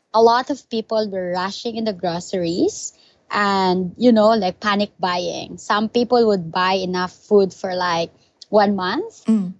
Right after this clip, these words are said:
Speaker 1: and because they have money. But those people who don't have money and lost their jobs during the pandemic, they, they couldn't also afford to buy food.
Speaker 2: Mm.
Speaker 1: And you also have farmers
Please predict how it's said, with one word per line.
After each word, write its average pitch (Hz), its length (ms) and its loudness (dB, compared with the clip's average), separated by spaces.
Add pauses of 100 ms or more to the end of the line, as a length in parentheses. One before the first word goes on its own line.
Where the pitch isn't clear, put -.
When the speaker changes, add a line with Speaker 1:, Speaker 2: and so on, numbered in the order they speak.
(120)
Speaker 1:
and 202 400 0
because 247 240 -2
they 247 160 0
have 180 160 -6
money. 170 480 -10
But 202 200 -2
those 254 260 4
people 226 340 0
who 220 120 0
don't 196 200 -2
have 180 300 -6
money 202 320 -2
and 190 180 -2
lost 180 280 -2
their 185 120 0
jobs 208 600 -4
during 190 260 0
the 190 80 0
pandemic, 180 640 0 (560)
they, 202 220 6
they 202 180 2
couldn't 269 260 4
also 190 300 -2
afford 175 320 -2
to 175 60 -4
buy 156 180 -4
food. 185 460 0
Speaker 2:
Mm. 202 320 -2 (300)
Speaker 1:
And 240 460 0
you 254 380 2
also 359 460 0
have 277 280 -2
farmers 220 1000 -2